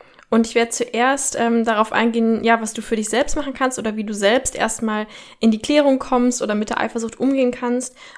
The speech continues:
und dann im zweiten Schritt, wie du das in Verbindung, ähm, bringen kannst mit deinem Partner, deiner Partnerin.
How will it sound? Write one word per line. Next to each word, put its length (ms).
und 160
dann 100
im 100
zweiten 380
Schritt, 340
wie 80
du 80
das 220
in 80
Verbindung, 840
ähm, 420
bringen 260
kannst 320
mit 240
deinem 220
Partner, 320
deiner 180
Partnerin. 600